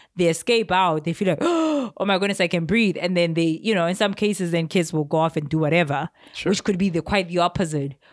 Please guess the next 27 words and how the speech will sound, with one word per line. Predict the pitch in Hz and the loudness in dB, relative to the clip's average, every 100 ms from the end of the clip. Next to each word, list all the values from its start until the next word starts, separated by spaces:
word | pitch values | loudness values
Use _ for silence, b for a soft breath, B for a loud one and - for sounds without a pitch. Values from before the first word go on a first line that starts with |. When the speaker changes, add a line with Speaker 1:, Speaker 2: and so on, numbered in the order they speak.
| b - | b -2
Speaker 1:
of | 170 165 160 | 0 0 0
what, | 160 170 156 - | 2 2 0 -4
you | 165 165 | -2 0
know, | 156 147 175 233 | 2 2 0 -2
Speaker 2:
You're | 139 | -4
Speaker 1:
you | 180 | 0
Speaker 2:
trying | 170 | 0
Speaker 1:
were | |
Speaker 2:
to | 165 | 2
do. | 196 | 2
Speaker 1:
trying | 185 | 0
to | 180 | 0
teach | 262 285 - | -2 -2 0
them. | 147 | -2
Speaker 2:
Right. | 143 156 147 B | -2 -6 -8 B
Speaker 1:
So | - 233 202 196 - | -6 0 2 0 -2
it's | 202 - | -4 0
that, | 202 190 | 2 2
it's | 196 | 0
just | 240 - | -2 0
so | 240 | 0
much | 220 190 - - | 2 0 -4 0
better | 180 175 151 143 | 2 4 2 -2
for | - 175 | 0 0
us | 170 | 0
to | - 156 | 0 0
allow | 151 156 156 | 2 2 2